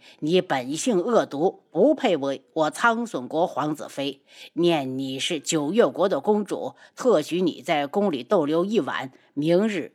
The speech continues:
宫门开时，马上离开。东方丹妃脸上青红交加，愤恨地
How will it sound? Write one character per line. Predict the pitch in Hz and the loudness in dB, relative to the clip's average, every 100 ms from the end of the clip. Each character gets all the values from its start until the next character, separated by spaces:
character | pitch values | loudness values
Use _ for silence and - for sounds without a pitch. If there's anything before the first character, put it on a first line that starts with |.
| - | 2
宫 | 196 196 | 2 4
门 | 185 160 | 0 -2
开 | - 196 196 | -2 -2 -2
时， | - 131 143 _ | -8 -10 -12 _
马 | 143 131 117 | -4 -4 -4
上 | - 285 147 | 0 2 2
离 | 143 | -2
开。 | 165 151 143 _ _ _ _ _ _ _ _ - | -4 -4 -6 _ _ _ _ _ _ _ _ 0
东 | 277 277 | 6 6
方 | 277 262 269 | 6 2 4
丹 | 269 262 | 4 4
妃 | 277 269 | 2 0
脸 | 190 151 | 0 -4
上 | 139 202 202 | -4 -4 -4
青 | - 277 277 | 0 2 2
红 | - 180 196 | 2 0 0
交 | 220 226 214 | -2 -4 -4
加， | 214 208 220 - | -4 -6 -6 -12
愤 | - 302 254 190 | -6 0 2 2
恨 | 233 175 | -2 -2
地 | 147 | -4